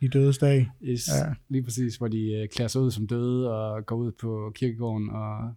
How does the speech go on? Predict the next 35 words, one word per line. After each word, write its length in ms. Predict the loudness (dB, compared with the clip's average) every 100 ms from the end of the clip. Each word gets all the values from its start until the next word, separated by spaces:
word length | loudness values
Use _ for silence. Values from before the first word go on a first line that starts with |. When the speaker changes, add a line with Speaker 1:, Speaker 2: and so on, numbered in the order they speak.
| _
Speaker 2:
giver 140 | -6 -2
gaver 260 | -2 -2 -2
til 120 | -2
deres 200 | -4 -4
afdøde 420 | -4 -2 -2 -4
slægtninge 420 | -4 -6 -6 -10
og 40 | -8
sådan 100 | -8
noget. 160 | -8 -12 _ _
Så 160 | -12 0
det 120 | 2 2 0
er 60 |
jeg 80 | -2
også 140 | 0 0
meget 140 | 0
spændt 220 | 0 -2
på 80 | -2
at 60 | -4
opleve. 300 | -4 -6 -8 _ _ _
Fordi 120 | -6
at 120 | -2
de 80 | 4
har 120 | 4 4
jo, 220 | 2 -2 -10 -20 -20 -20 _
og 60 | 2
det 80 | 4
er 40 |
også 100 | 4 2
det, 80 |
vi 60 | 2
kommer 160 | 2 2
til 80 |
at 80 | 2
snakke 220 | 2 -2
om, 160 | -4